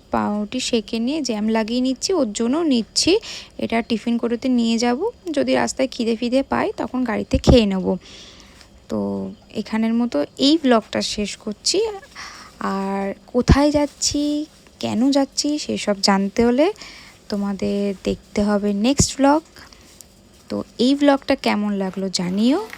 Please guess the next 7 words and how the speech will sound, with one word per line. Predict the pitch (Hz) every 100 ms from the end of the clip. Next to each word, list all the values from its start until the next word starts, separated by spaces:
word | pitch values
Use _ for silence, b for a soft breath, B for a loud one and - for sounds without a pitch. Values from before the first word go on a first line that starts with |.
| B B B B - -
আর | 190 185 185 185 185 - - - - - - 679 659 214
নেক্সট | 208 - -
ব্লগটা | 220 214 - - 226
এর | 226 -
পরেই | 196 190 240 247 220
আসবে। | 214 - 311 453 B - _ _ _ _ _ _ - - - b b b b _
এই | -